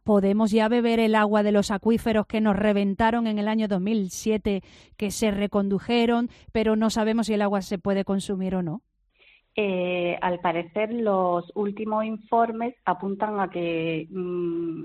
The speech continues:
Speaker 2: es el agua apta, pero todavía no nos ha llegado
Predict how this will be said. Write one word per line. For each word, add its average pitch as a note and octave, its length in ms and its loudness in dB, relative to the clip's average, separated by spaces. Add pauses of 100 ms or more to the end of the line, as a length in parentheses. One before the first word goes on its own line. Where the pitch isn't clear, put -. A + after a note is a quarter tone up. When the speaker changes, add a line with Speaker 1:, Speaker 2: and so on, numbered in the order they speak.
(120)
Speaker 2:
es F#3+ 180 -8 (400)
el G3 140 -4
agua G3 380 2 (240)
apta, A3+ 480 2
pero F3 220 -6
todavía F3 440 -4
no G#3+ 140 -4
nos F#3 240 0
ha F3 60 2
llegado F3 720 0